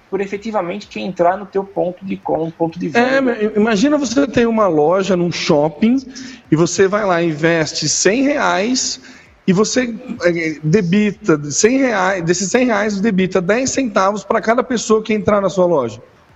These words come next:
Speaker 1: É isso.
Speaker 2: Você não vai pagar mil reais? Imagina se o shopping consegue fazer isso, entendeu? Ó, eu pago pra, eu, né, me dá cem reais que pra cada dez centavos eu ponho uma pessoa aí dentro da sua loja.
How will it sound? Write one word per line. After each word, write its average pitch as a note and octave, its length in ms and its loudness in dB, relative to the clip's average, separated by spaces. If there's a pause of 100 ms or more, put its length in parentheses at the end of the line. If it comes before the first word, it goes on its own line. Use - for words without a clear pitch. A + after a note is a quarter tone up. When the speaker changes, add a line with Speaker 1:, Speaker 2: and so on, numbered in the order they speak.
(240)
Speaker 1:
É F#3 120 2
isso. F#3+ 140 -2
Speaker 2:
Você G3 60 4
não G3+ 100 2
vai A#3 140 0
pagar F#3 420 2
mil F3 240 2
reais? D#3 640 -2 (1600)
Imagina E3 340 2
se - 140 -2
o B3 40 2
shopping G#3+ 420 0
consegue F#3+ 420 0
fazer E3+ 320 0
isso, C#3 300 0
entendeu? D3+ 260 2
Ó, E3+ 100 4
eu D#3 120 2
pago G3+ 500 -2
pra, A3 120 2
eu, E3+ 240 0 (340)
né, D#3+ 180 2
me E3+ 140 2
dá G3+ 180 0
cem A#3 240 0
reais G3+ 480 0
que A#3 240 0
pra G3 180 2
cada G#3+ 240 0
dez G#3 240 0
centavos G3+ 440 0
eu G#3+ 60 2
ponho G#3 200 -2
uma G3+ 100 0
pessoa F#3+ 340 2
aí F#3+ 40 0
dentro F#3 240 0
da F3 60 0
sua F3 160 2
loja. A#2+ 400 -2